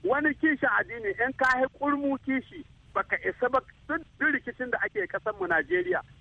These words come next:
wace ƙasa ce ko, ko wani gari ne saboda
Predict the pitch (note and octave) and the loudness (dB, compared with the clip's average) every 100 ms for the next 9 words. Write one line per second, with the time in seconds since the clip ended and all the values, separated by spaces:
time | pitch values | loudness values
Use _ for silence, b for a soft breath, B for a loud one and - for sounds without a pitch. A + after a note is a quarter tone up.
0 | - - A3+ - A3+ C#4 C#4 C#4+ C#4 B3+ | -18 -2 0 0 0 0 2 2 2 2
1 | F#3 - - - C4 C#4 C4 A#3+ A#3 A3 | 0 -2 -18 0 2 2 2 2 4 2
2 | A3 A3 C4 C4+ G#3+ D3+ - A#3+ B3 A#3+ | 2 2 2 2 2 0 -2 -4 2 2
3 | F#3+ G#3 F3 | 4 2 2